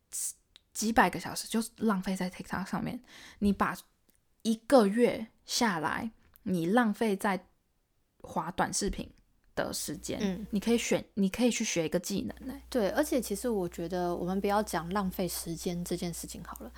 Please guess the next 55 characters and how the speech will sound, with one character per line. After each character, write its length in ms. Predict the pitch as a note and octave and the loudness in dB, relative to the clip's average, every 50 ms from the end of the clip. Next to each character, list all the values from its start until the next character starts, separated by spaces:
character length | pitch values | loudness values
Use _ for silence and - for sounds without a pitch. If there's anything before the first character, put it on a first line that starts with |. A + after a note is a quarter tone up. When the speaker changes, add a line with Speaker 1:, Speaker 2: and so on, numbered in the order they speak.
| - - - - | -20 -20 -4 -2
Speaker 2:
你 140 | G3 F#3+ | 0 2
浪 260 | F#3 F#3+ A#3+ B3 A3+ G#3+ | 4 4 4 4 4 2
费 160 | - A#3+ G3+ | 2 4 4
的 80 | F3+ | 4
是 160 | F3 - G#3+ G3+ | 2 2 2 2
你 120 | F#3+ F#3 | 2 2
的 140 | F3 - F3+ | 2 2 2
人 260 | F#3 F#3 F#3 F3+ F3+ | 4 4 4 2 2
生， 300 | F#3 - - G#3 F#3+ F#3+ | 2 2 2 2 2 2
你 120 | F#3+ F3+ F3 | 0 0 0
的 100 | F3 E3+ | 0 0
生 260 | - - - G3+ F3+ | 0 2 2 2 2
命 240 | F3+ F#3 F#3 F3 - - | 2 0 -2 -2 -4 -6
哦。 160 | - G3 G3 - - - - - - - - - - - - - - - - | -10 -10 -12 -14 -18 -20 -20 -20 -20 -20 -20 -20 -20 -20 -20 -20 -20 -10 -2
你 120 | - G3+ F#3 | 0 0 2
是， 320 | - - - - C#4+ C#4 | 2 2 4 4 4 2
你， 220 | - C4+ A#3 G#3 | 4 6 6 6
你 260 | G3 G3 F#3+ A3 G3 F3+ | 6 4 6 4 4 4
觉 240 | - - G3+ F#3+ | 4 2 2 4
得 140 | F#3+ B3+ C#4 | 6 4 4
你 120 | C4 A#3 F#3 | 4 2 2
的 140 | F3 F3 | 2 2
人 320 | F3 E3+ E3 F3+ E3+ F3+ F#3+ | 0 2 0 0 0 0 -2
生 500 | - - G#3+ G#3 G3+ G3+ F#3+ - A3 A3+ | -2 0 0 0 0 0 -2 -2 0 2
那 120 | C4+ C4 | 2 2
么 120 | G3+ F3+ E3 | 2 2 -2
不 200 | - - G3 F3 | -2 -4 -6 -2
重 260 | - - A3 G3 G3 | 0 2 2 2 2
要 160 | G3+ F#3+ F3+ | 2 2 2
到 180 | F3 G3 F#3 F3+ | 2 2 2 4
要 140 | F3+ F#3 | 2 2
在 120 | F3 G3 F#3+ | 0 0 0
那 40 | F#3 | 0
边 220 | F#3+ F#3 F3+ F3+ | 0 0 -2 -4
看 360 | - - - G#3 F#3+ F3 E3+ F3 - - - - - - - - - - - - - - - | -4 -4 -2 -2 -2 -2 -2 -6 -12 -16 -18 -18 -18 -20 -20 -20 -20 -20 -20 -20 -20 -18 -14
TikTok 460 | - - A#3 A3 - - - A3 G3+ | -2 0 0 0 -2 -4 -2 0 0
上 180 | G3 - G#3+ G3 | 2 2 2 2
面 180 | F#3+ F#3+ F3+ F3 | 2 2 0 -2
人 80 | E3+ | -2
家 120 | - F3+ F3 | -2 -4 -2
在 60 | F3 | -2
那 60 | F#3 | 0
边 120 | F#3+ F#3+ | 0 0
跳 240 | F3+ - - A3+ F#3+ | -2 2 2 2 2
什 140 | F3+ - D#3+ | 2 0 -6
么 200 | D#3 - - - F#3 | -8 -8 -8 -8 -6
三 340 | - - - - - F#3 F3+ | -6 -6 -2 0 0 2 2
木 160 | F#3 F#3+ F3 | 2 0 0
课 220 | - - - F3 | -2 -4 -4 -4
哦， 120 | - - - - | -4 -4 -8 -8
还 140 | - E3+ F3 | -6 -4 -4
是 60 | F3 | -4
三 180 | - F3+ E3 | -4 -4 -6
科 160 | E3+ - E3 D#3 | -6 -8 -8 -8
目？ 180 | D#3+ E3 E3+ | -6 -8 -10